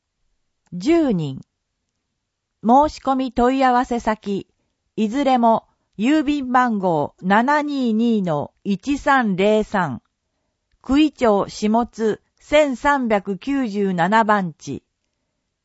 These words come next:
電話、ファックス、兼用、零八四七三二七一三九。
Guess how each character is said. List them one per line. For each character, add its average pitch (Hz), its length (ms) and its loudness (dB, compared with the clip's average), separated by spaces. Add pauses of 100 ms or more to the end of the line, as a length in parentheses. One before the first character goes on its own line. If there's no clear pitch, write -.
(240)
電 247 320 2
話、 262 320 2
フ - 160 -2
ァ 269 80 6
ッ - 100 -6
ク 233 140 -6
ス、 190 340 -6
兼 214 320 0
用、 190 340 2 (440)
零 277 320 4
八 277 340 -2
四 220 300 2
七 196 360 0 (380)
三 147 480 2
二 214 320 -2 (380)
七 254 340 4
一 247 320 -4
三 214 380 0
九。 180 400 -4